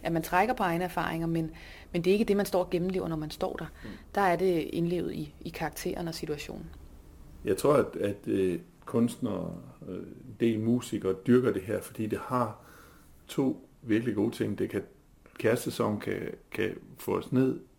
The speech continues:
Speaker 2: om ikke ned i bunden af mennesket, så ned til noget dybt omkring, øh, vores eksistens og vores håb og drømme, og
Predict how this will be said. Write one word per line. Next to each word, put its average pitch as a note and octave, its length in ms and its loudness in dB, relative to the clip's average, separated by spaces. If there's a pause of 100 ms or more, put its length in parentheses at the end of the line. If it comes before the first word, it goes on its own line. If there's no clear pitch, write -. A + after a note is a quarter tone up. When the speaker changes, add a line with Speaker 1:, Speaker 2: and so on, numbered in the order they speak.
(140)
Speaker 2:
om G#2 180 -6
ikke G#2+ 160 -2
ned A#2 80 6
i G#2+ 40 4
bunden B2 340 4
af F#2+ 60 0
mennesket, G#2 360 -2
så A2 100 0
ned A2 200 2
til F#2+ 320 -2
noget G2 300 -2
dybt B2+ 320 2 (260)
omkring, G2+ 540 -4
øh, F#2+ 240 -8 (600)
vores - 260 -4
eksistens - 640 0
og - 140 -14
vores F2+ 180 -12
håb G#2+ 320 0
og - 120 -8
drømme, G#2 340 -2
og G2 340 -8